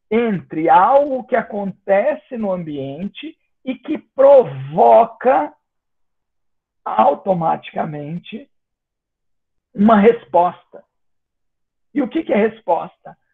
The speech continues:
Resposta é uma modificação que acontece no indivíduo. Então, no condicionamento respondente, quando a gente fala de reflexo, a gente tá falando de algo que acontece no ambiente, um estímulo,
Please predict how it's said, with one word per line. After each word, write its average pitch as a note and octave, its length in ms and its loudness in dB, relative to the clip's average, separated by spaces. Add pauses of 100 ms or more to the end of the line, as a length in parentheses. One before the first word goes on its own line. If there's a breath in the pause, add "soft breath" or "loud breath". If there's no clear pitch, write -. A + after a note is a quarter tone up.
(200)
Resposta - 1040 -8 (140)
é F#3 140 0
uma F3+ 320 -2
modificação G3 960 -4
que A3 80 -6
acontece E3+ 680 -8
no F#3+ 280 -8
indivíduo. G3 640 -10 (1400 soft breath)
Então, D#3 280 -6 (360)
no F#3 320 2
condicionamento G3 840 -2
respondente, D#3 920 -6
quando D3+ 220 -8
a D3 60 -2
gente G3+ 280 -8
fala F#3 240 2
de E3+ 120 -4
reflexo, D3+ 1000 -2 (560 soft breath)
a D3 120 0
gente F#3 300 -6
tá G3 120 0
falando F#3 520 0
de D#3 220 0
algo B3 520 4
que A#3 100 -2
acontece A3 720 -2
no G#3+ 120 -6
ambiente, E3 760 -10
um G3 140 -4
estímulo, F#3 880 -6